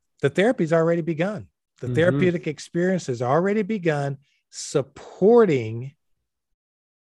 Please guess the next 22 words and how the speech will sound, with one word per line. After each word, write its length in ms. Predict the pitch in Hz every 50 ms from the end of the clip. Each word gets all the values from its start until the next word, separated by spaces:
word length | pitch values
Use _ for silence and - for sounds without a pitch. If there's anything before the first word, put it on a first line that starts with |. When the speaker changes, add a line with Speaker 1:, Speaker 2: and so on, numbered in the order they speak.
| _ _ _ _ _
Speaker 1:
what 240 | 135 143 151 131 123
matters 540 | 131 127 127 127 135 139 143 147 135 - -
to 160 | - 151 143
them. 340 | 127 117 101 95 95 92 95 _ _ -
And 100 | 117 110
that's 260 | 113 113 120 - -
to 80 | - 113
be 180 | 101 110 104
out 140 | 98 92 95
of 100 | 98 -
pain. 460 | - 175 190 185 175 165 165 160 151 - _ _ _ _ -
That's 180 | 131 123 - -
to 40 |
be 120 | 117 123 117
able 180 | 110 101 104 98
to 140 | - - 101
move, 500 | 110 135 147 143 143 139 135 131 - _ _ _ _ _ _ _ _ _ _
so 220 | _ - - 127 120
forth 260 | - - 127 113 -
and 100 | 123 107
so 140 | - -
on. 60 | 123